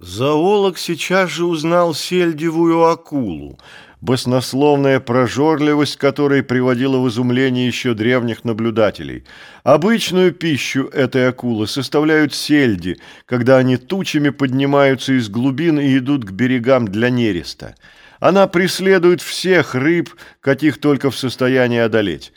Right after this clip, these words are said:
Своей знаменитой родственнице, прославленной разбойнице морей и океанов, обыкновенной акуле или макою,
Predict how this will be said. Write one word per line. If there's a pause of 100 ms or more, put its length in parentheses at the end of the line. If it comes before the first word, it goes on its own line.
(380)
Своей
знаменитой
родственнице,
прославленной
разбойнице
морей
и
океанов, (300)
обыкновенной
акуле (240)
или
макою,